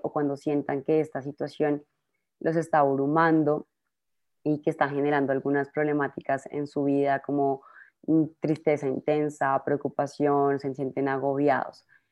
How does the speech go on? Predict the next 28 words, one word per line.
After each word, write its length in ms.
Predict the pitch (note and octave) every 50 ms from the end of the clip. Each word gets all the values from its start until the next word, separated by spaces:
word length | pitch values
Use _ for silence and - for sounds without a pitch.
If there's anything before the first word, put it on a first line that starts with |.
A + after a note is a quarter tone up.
| _ _ _ -
Acá 220 | - - - E3
en 80 | D3+ C#3+
psicóloga 420 | D3+ D3 - D#3 D#3 D#3 D#3+ D#3+
punto 300 | - F3 F3+ F3 F3 E3+
co 260 | - - D3+ D3 D3 -
hemos 320 | - D#3 D3+ D3 D3 C#3+ D3
brindado 420 | D#3 D#3+ E3+ D#3 D3+ D3 C#3+ C#3+
más 220 | C#3+ D3 C#3+ C#3+ C#3+
de 80 | D3+
diez 220 | D3+ D#3 D#3 D3+ D3+
mil 220 | D#3+ D3+ D3 C3+
terapias 460 | - C#3+ C#3+ C#3+ C#3 - - D3 D3
a 80 | D3+ D3+
lo 80 | D#3
largo 300 | D#3 D#3 C#3+ C#3 C3 C#3
de 100 | C#3 C#3+
nuestro, 260 | D3+ D3+ D3 - D3+ -
de 260 | - D3 D3+ D3 C#3 - -
estos 340 | - C3+ - - C3+ B2+ -
últimos 460 | D3 D3 - E3+ E3 E3 D#3+ D#3+ -
años 400 | D3 C#3 C#3+ D3 D#3 A#3 - - _ _ _ _ _ _ _ _ _ _
y 120 | - G3 G3
nuestros 300 | F#3+ F3+ - F#3 E3+ -
consultantes 640 | - F3 F3+ F3 F#3+ - - F3+ F3 F3 - E3
han 100 | F3 E3
encontrado 600 | D#3 D3 - - D#3+ D#3+ - D#3 D3 C#3+ C#3+ C#3+
varias 380 | C#3+ D#3 D3 D3+ D3+ D3 C#3+ -
estrategias 720 | D3+ - - E3 - - D3+ C#3+ C#3+ - D3+ C#3+ C#3+ -